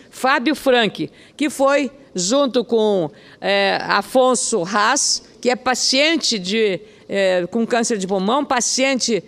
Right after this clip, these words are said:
de uma pesquisa clínica que o doutor Fábio Franck realiza,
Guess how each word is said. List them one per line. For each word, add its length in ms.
de 140
uma 160
pesquisa 600
clínica 480
que 120
o 20
doutor 320
Fábio 320
Franck 340
realiza, 640